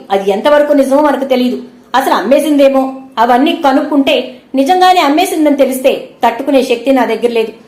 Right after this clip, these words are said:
నమ్మక నమ్మక దీన్ని నమ్మితే ఎంత బాగా చేసిందో నాకు" అని అంటూ ఇక ప్రభావతి విడాకులు ఇవ్వాల్సిందే అని చెప్పి గట్టి పట్టు పడుతుంది. దాంతో ఇంట్లో ఎవరు నచ్చ చెప్పాలని చూసినా ప్రభావతి వినకపోవడంతో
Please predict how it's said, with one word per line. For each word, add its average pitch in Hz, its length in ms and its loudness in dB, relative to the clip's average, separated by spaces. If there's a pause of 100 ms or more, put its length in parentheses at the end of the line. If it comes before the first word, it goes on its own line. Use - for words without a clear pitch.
(340)
నమ్మక 247 480 0
నమ్మక 262 380 -2
దీన్ని 269 280 0
నమ్మితే 254 400 -4 (340)
ఎంత 220 280 -2
బాగా 277 260 0 (100)
చేసిందో 302 260 -2
నాకు" 262 260 -2 (540)
అని 311 180 2
అంటూ 269 280 2 (440)
ఇక 262 180 -2
ప్రభావతి 262 680 0
విడాకులు 262 340 0
ఇవ్వాల్సిందే 277 520 0
అని 254 160 -2
చెప్పి 262 300 -8
గట్టి 285 180 -4
పట్టు 247 200 -2
పడుతుంది. 226 380 -4 (500)
దాంతో 269 360 2 (240)
ఇంట్లో 269 320 -2 (140)
ఎవరు 254 160 -2
నచ్చ 226 220 -6 (120)
చెప్పాలని 277 400 0
చూసినా 254 220 -2
ప్రభావతి 240 480 -2
వినకపోవడంతో 233 720 -4